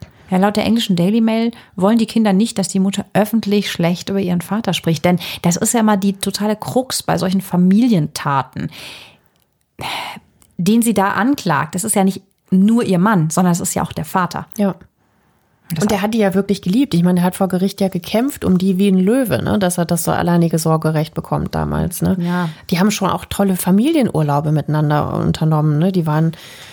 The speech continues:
Speaker 2: ähm, an der Côte d'Azur zusammen und all sowas. Die hatten auch ganz tolle Zeiten zusammen, ne?
Speaker 1: Mhm. Ja, jedenfalls finden die das absolut gar nicht gut, dass die da in der Öffentlichkeit schmutzige Wäsche wäscht.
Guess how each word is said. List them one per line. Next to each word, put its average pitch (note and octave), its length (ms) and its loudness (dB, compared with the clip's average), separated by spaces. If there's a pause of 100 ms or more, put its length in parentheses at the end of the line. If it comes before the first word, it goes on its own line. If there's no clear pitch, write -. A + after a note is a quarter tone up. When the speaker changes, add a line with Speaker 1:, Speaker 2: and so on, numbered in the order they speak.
(220)
Speaker 2:
ähm, D#3 240 -2
an E3 80 0
der F3 100 2
Côte G3+ 240 0
d'Azur G3+ 340 2
zusammen E3+ 460 2
und D3 100 0
all F3 120 0
sowas. G3 260 0
Die E3+ 100 -4
hatten F#3 160 -2
auch A3 200 -4
ganz G3 240 -2
tolle F3 260 0
Zeiten A#3+ 420 -2
zusammen, G2 480 -6
ne? E3+ 120 2
Speaker 1:
Mhm. F#3 560 0 (100)
Ja, F#3 80 0
jedenfalls G3 320 2
finden A3+ 200 2
die F#3 60 2
das F3 120 0
absolut F3 320 -2
gar D#3+ 140 0
nicht D#3+ 120 -4
gut, - 220 -8
dass D3+ 100 -2
die F3 140 -2
da D#3+ 100 2
in D#3+ 80 0
der E3 80 0
Öffentlichkeit D#3+ 460 -4
schmutzige E3 420 -4
Wäsche G3+ 240 -4
wäscht. G3+ 320 0